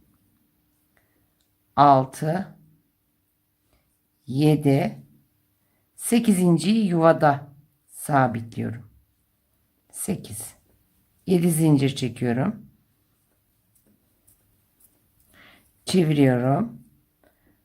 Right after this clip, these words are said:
Bu baş kısmına iki tane zincir çekip kapatmıştık rahat batmak adına. Oraya girdim, kapattım. Tekrar iki zincir çekip dönüyorum.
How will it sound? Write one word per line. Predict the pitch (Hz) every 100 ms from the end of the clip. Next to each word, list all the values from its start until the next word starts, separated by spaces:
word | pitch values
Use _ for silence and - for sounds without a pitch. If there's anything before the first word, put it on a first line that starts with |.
| _ -
Bu | 139
baş | 175 175
kısmına | - - 165 131 - -
iki | 131 - -
tane | 165 151 139
zincir | 143 147 139 139 - - _ _ _ _ _ _ _ _ _
çekip | 165 165 139 -
kapatmıştık | 139 139 135 131 - 117 143
rahat | 139 143 -
batmak | 135 135 135 135
adına. | 131 127 139 170
Oraya | - 151 151 143
girdim, | 139 120 127 135
kapattım. | - - 175 175 - 190 202 - - _ _ _ _ _ _ _ _ _ _ _ -
Tekrar | 208 208 165 160 - -
iki | 143 -
zincir | 147 160 156 156
çekip | - 135 - - -
dönüyorum. | 135 131 120 117 160 202 -